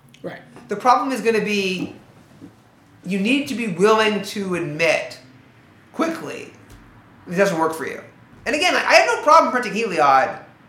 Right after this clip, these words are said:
Speaker 2: into a probable banning.
Speaker 1: Right.
Speaker 2: Regardless of which card gets banned.
Speaker 1: Right.
Speaker 2: You just have to be willing to admit it.
Speaker 1: Right.
Speaker 2: But, like, you know, they've done so good with Pioneer being willing to iterate and ban things on a continuous basis.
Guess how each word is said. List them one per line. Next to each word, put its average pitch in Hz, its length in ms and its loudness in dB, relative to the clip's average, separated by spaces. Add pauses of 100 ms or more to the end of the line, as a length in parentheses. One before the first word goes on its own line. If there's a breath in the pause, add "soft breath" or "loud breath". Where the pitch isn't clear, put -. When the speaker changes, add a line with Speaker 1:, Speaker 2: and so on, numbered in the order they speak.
Speaker 2:
into 247 300 0
a 226 80 2
probable 185 380 2
banning. 151 340 0 (1500)
Speaker 1:
Right. - 240 -10
Speaker 2:
Regardless 220 340 4
of 185 60 -6
which 185 140 -4
card 180 200 0
gets 143 120 -2
banned. 143 320 -4 (260)
Speaker 1:
Right. 170 160 -8 (760)
Speaker 2:
You 226 80 -10
just 233 60 -4
have 330 100 -2
to 311 40 -10
be 262 60 -6
willing 247 140 -2
to 175 60 0
admit 214 180 -4
it. - 140 -10 (480)
Speaker 1:
Right. - 140 -18 (300)
Speaker 2:
But, 220 140 -2
like, 220 240 0
you 233 60 4
know, 208 40 2
they've 220 100 4
done 262 200 2
so 294 260 -4
good 247 260 2
with 170 160 -4
Pioneer 180 720 0 (260)
being 190 220 2
willing 196 200 2
to 190 100 0
iterate 160 500 0 (340)
and 175 160 -2
ban 180 220 2
things 185 140 -4
on 170 100 0
a 160 40 -4
continuous 160 340 -8
basis. 196 680 -2